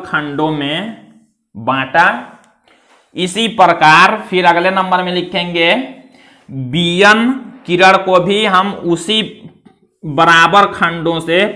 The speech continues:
पांच खंडों में हमने बांटा। फिर अगले अब नंबर में क्या लिखेंगे,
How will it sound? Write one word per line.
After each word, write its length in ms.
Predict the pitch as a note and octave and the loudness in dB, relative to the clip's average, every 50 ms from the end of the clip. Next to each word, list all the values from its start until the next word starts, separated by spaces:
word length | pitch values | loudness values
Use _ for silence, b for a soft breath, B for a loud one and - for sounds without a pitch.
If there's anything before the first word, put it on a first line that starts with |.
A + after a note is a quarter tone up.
| - - | -8 -6
पांच 320 | E3 E3 F3 F3+ F3 F3 - | -4 0 0 0 0 -2 -4
खंडों 400 | - - E3 D#3 D3+ D3 D#3 D#3 | -6 -4 -4 -4 -4 -4 -6 -4
में 200 | D#3 E3+ F#3 A3 | -4 -4 -4 -4
हमने 400 | A#3 A3+ D#3 D3 D3+ E3 F3+ G#3+ B3 B3+ - - - - | -4 -6 -8 -8 -8 -6 -6 -6 -6 -6 -8 -12 -18 -10
बांटा। 440 | B2+ B2+ C#3+ C#3+ D3 C#3+ - F3+ F#3+ A3+ B3 - - - b b b b b b b | -4 -2 -2 -2 -2 0 0 0 0 0 -2 -6 -12 -20 b b b b b b b
फिर 280 | - - G3 G#3+ A3 A3+ B3+ C4+ B3+ - - _ _ _ _ _ _ _ - | -6 0 2 2 2 2 -2 -6 -10 -14 -20 _ _ _ _ _ _ _ -4
अगले 360 | D3+ D#3 E3 F3 G3 G#3+ G#3+ | -2 0 0 2 4 4 4
अब 200 | G#3+ G3 F#3+ G3 | 4 4 2 2
नंबर 380 | G3 G3 F#3+ F#3+ F#3+ F#3+ F#3+ F#3 | 0 -2 -2 0 2 2 2 2
में 160 | F#3 F3+ F3 | 0 -4 -2
क्या 160 | F3+ F3+ E3 E3 | -2 0 0 0
लिखेंगे, 600 | E3 E3+ D#3+ - - E3 D#3 D3 D3 D3+ D#3+ | 0 -2 -4 -4 -4 -6 -6 -4 -2 -2 0